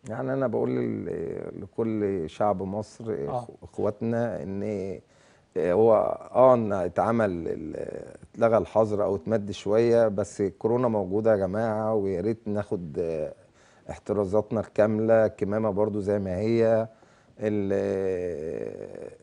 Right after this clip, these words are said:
Speaker 1: الط-، الط-،
Speaker 2: في صور هتتعرض كمان شوية،
Speaker 1: إنه
Speaker 2: بس لو حضراتكم بس حد يورينا بس ال-، ال-، الصور، يلف لنا ال-، الشاشة.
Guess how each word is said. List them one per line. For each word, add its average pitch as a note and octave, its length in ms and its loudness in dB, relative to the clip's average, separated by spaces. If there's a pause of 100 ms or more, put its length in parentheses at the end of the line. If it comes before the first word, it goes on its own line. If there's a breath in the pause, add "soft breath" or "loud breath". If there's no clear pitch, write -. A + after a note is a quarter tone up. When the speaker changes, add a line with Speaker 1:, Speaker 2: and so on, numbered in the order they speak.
(140)
Speaker 1:
الط-، F#2 240 -4
الط-، A2 500 2
Speaker 2:
في A#3+ 140 4
صور B3+ 320 12
هتتعرض F#3 320 6
كمان G3+ 300 6
شوية، G#3+ 380 8
Speaker 1:
إنه C3 300 2
Speaker 2:
بس G#3 140 2
لو D3+ 180 6
حضراتكم E3 520 2
بس F3+ 220 2
حد D#3+ 280 2
يورينا D#3+ 460 4
بس F3 200 2
ال-، E3 60 2
ال-، B2+ 1040 0
الصور، E3+ 360 4
يلف C3+ 480 -2
لنا D3 160 0
ال-، A#2+ 600 -6
الشاشة. F3+ 440 2